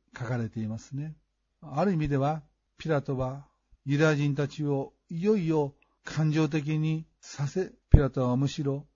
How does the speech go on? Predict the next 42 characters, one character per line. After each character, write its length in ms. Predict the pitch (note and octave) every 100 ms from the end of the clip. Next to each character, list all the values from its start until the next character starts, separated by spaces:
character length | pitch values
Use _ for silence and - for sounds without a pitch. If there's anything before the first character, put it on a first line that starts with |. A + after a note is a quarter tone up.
| _
感 220 | - D#3+
情 160 | D3+ D#3+
的 220 | D#3+ -
に 120 | D#3+
な 140 | D#3 E3
っ 20 |
て 200 | - D3
い 80 | C3
く 300 | D3+ C#3+ - F#3
ユ 160 | D#3+
ダ 120 | F3 G3+
ヤ 60 | F#3
人 200 | F3 D#3
の 100 | C#3+
姿 460 | F3 F3 D3+ D3
を 220 | B2+ B2 _ -
楽 220 | C#3 E3 E3
し 100 | A#3
ん 120 | G3+
で 100 | E3
い 20 |
る 100 | D3
よ 120 | D3+
う 40 | C#3+
に 120 | B2
も 380 | B2+ D3 D#3+ - _
見 180 | C#3 A#2+
え 60 | A#2
ま 120 | A#2+
す 120 | -
ね。 200 | D3+ F3 - _ _
ユ 120 | C#3
ダ 80 | C3
ヤ 40 |
人 160 | B2 B2
た 140 | C3
ち 120 | - B2
が 120 | B2
腹 340 | - C#3 C3+
を 60 | B2
立 160 | C3
て、 200 | B2 A#2+